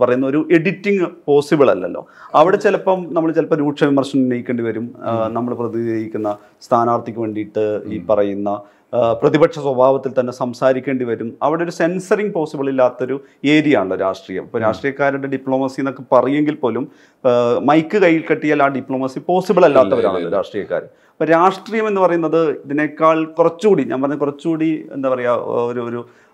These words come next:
Speaker 1: ആ, അഗ്രസീവ് ആയിട്ടുള്ള ഒരു ഏരിയയിലാണല്ലോ നിൽക്കുന്നത്. ഇപ്പൊ
Speaker 2: അതെ.
Speaker 1: ഇലക്ഷൻ പ്രചരണം കാര്യങ്ങളൊക്കെ
Speaker 2: ആ.
Speaker 1: ആവുമ്പോ അത്, അതിനെ എങ്ങനെയാണ്, അതിന്റെ ഒരു ടെമ്പറിനെ, അതിന്റെ സമ്മർദ്ദത്തെയൊക്കെ
Speaker 2: ഞാനത്
Speaker 1: ഹാൻഡിൽ ചെയ്യുന്നത്?
Speaker 2: വളരെ, ആ, കൺട്രോൾഡ് ആയിട്ട് തന്നെ ചെയ്യുന്ന ഒരാളാണ്.
Speaker 1: ഉം.
Speaker 2: ഞാൻ ഏതെങ്കിലും നേതാക്കളുടെ പേരെടുത്ത് ഇതുവരെ പറഞ്ഞിട്ടില്ല.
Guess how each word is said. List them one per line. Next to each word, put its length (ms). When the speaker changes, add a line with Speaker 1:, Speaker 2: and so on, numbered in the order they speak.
Speaker 1:
ആ, 40
അഗ്രസീവ് 720
ആയിട്ടുള്ള 280
ഒരു 100
ഏരിയയിലാണല്ലോ 580
നിൽക്കുന്നത്. 380
ഇപ്പൊ 140
Speaker 2:
അതെ. 60
Speaker 1:
ഇലക്ഷൻ 340
പ്രചരണം 360
കാര്യങ്ങളൊക്കെ 400
Speaker 2:
ആ. 20
Speaker 1:
ആവുമ്പോ 180
അത്, 480
അതിനെ 240
എങ്ങനെയാണ്, 440
അതിന്റെ 340
ഒരു 80
ടെമ്പറിനെ, 680
അതിന്റെ 240
സമ്മർദ്ദത്തെയൊക്കെ 640
Speaker 2:
ഞാനത് 180
Speaker 1:
ഹാൻഡിൽ 60
ചെയ്യുന്നത്? 240
Speaker 2:
വളരെ, 260
ആ, 760
കൺട്രോൾഡ് 380
ആയിട്ട് 280
തന്നെ 160
ചെയ്യുന്ന 360
ഒരാളാണ്. 560
Speaker 1:
ഉം. 200
Speaker 2:
ഞാൻ 440
ഏതെങ്കിലും 360
നേതാക്കളുടെ 560
പേരെടുത്ത് 520
ഇതുവരെ 460
പറഞ്ഞിട്ടില്ല. 500